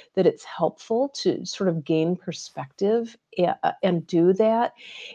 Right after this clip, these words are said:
And it is ac-, absolutely related to, uh, what I was sharing too about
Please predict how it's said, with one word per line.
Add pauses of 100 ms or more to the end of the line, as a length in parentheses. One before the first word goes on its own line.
And
it
is
ac-, (160)
absolutely
related
to,
uh,
what
I
was
sharing
too
about